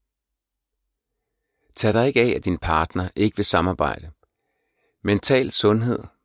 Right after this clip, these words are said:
bevidsthed, kan kun komme til verden gennem dig. Du behøver ikke at vente på, at verden skal blive mentalt sund,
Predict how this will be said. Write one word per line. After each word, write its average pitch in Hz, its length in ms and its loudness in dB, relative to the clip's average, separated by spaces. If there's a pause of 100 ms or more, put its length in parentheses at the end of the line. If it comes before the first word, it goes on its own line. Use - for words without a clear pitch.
(240)
bevidsthed, 101 560 0 (640)
kan 113 120 0
kun 143 220 0
komme 120 280 2
til 120 160 0
verden 92 420 -2
gennem 92 280 0
dig. 78 300 -4 (1500)
Du 120 80 0
behøver 131 320 2
ikke 143 120 0
at 120 100 -2
vente 104 280 2
på, 107 200 -2
at 87 160 2
verden 87 360 2
skal - 180 -4
blive 85 180 -4
mentalt 78 480 -2
sund, 92 300 0